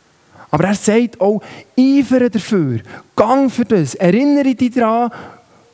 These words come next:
was Gott in deinem Leben da hat, wo er dir begegnet ist. Behalt es vor Augen. Bleib heiß für Jesus. Hör nicht auf zu erkalten.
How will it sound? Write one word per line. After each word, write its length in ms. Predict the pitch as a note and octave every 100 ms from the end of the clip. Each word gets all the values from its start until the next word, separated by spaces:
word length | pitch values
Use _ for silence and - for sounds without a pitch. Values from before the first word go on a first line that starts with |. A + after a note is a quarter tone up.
| _ _ _
was 340 | E3+ F3+ - -
Gott 240 | G#3+ A3+
in 60 | F#3+
deinem 220 | F#3+ G3
Leben 400 | F#3 G3+ - G#3 -
da 260 | F#3 G3 G#3+
hat, 200 | A3 G#3+ F3+
wo 140 | D#3+
er 220 | E3 G3
dir 200 | - G#3+
begegnet 520 | G#3+ F3 D#3+ F3+ F#3+ E3+
ist. 200 | C#3 -
Behalt 360 | F#3 B3+ -
es 120 | A#3
vor 280 | - A3 -
Augen. 480 | F#3 A#3+ B3 F#3+ B2 - - - - _ _ _ _ _ _ _ _
Bleib 360 | - A3 C4+ F#3+
heiß 640 | G3+ B3+ G#3+ - - - - _ _ _ _
für 140 | - D3+
Jesus. 720 | D3 D#3 F3+ - B2+ - - - - _ _ _
Hör 260 | F3+ A#3
nicht 260 | B3+ A#3+ F#3
auf 300 | G#3+ B3+ A3+
zu 120 | A3
erkalten. 580 | G#3 - F#3 B3 B3+